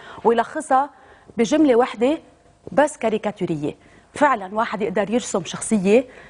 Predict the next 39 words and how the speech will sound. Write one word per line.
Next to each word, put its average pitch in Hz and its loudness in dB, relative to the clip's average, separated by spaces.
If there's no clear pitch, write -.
ابتدى 185 -2
فيها 190 -6
واللي 147 -10
هي 175 -4
شخصية - -8
توما، 180 0
هالشخصية 214 -2
المهضومة 185 2
كتير 190 0
اللي 165 2
شفنا 180 2
إياها 175 2
قدامنا، 180 2
هالشخص 247 -2
اللبناني 196 -2
اللي 170 0
لابس 190 -2
الطربوش 185 -2
اللبناني، 190 2
ويرسمه 226 4
من 208 4
بعدها 226 0
يقدر 196 -4
يحركه. 185 -6
ابتدى 294 0
بسنة 226 -10
الستة 233 -6
وخمسين 170 -8
وبسنة 190 -4
الثمانية 214 2
وخمسين، 175 0
وكان 240 0
يرسم 254 -2
بعدد 214 0
من 226 0
الصحف - -4
وعدد 185 0
من 196 2
المجلات، 180 2